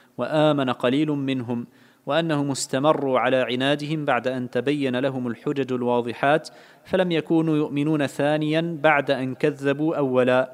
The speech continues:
فطبع الله على قلوبهم بسبب عدوانهم.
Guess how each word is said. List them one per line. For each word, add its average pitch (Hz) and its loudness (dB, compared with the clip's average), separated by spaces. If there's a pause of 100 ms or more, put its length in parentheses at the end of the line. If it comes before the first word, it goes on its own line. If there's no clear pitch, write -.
(420)
فطبع 143 2
الله 131 2
على 131 0
قلوبهم 151 -4
بسبب 139 -2
عدوانهم. 127 -2